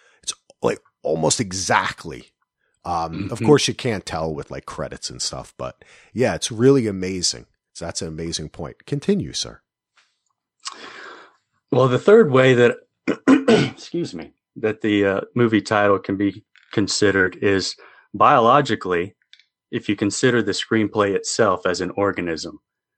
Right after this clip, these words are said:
Speaker 2: then by definition, it's the alteration in the structure of an organism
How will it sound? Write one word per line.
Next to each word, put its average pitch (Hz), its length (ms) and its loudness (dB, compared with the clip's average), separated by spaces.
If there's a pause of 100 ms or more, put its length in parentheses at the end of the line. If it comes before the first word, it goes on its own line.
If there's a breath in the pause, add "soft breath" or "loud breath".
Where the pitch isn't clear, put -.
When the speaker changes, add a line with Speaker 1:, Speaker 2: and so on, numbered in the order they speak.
(340)
Speaker 2:
then 92 440 0
by 101 180 0
definition, 101 800 -2
it's - 260 -8
the 92 140 0
alteration 95 720 -2
in 90 80 -6
the 85 60 -6
structure 98 500 -4
of 90 100 -4
an 90 100 -6
organism 92 720 -6